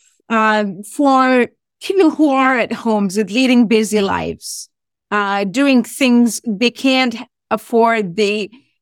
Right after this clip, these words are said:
um, the time, nor the money, or the effort, or the resources to find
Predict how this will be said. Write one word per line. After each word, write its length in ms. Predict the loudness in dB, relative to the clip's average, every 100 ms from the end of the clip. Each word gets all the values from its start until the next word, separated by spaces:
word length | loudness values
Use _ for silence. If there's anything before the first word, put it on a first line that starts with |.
| _
um, 640 | 0 2 0 -2 -4 -8 -2
the 80 | -4
time, 640 | -2 -4 0 0 0 -2
nor 160 | -2 -2
the 100 | -2
money, 380 | 0 0 0 -2
or 220 | 0 0
the 120 | 0
effort, 540 | -2 -2 -2 -2 -2 -2
or 300 | 0 0 -2 -4
the 120 | -6 -2
resources 1120 | 0 0 0 -2 -2 -8 -10 -10 -14 -18 -18 _ _ _ _ _ _
to 100 | -6
find 800 | -6 -4 -2 0 0 -2 -4 -6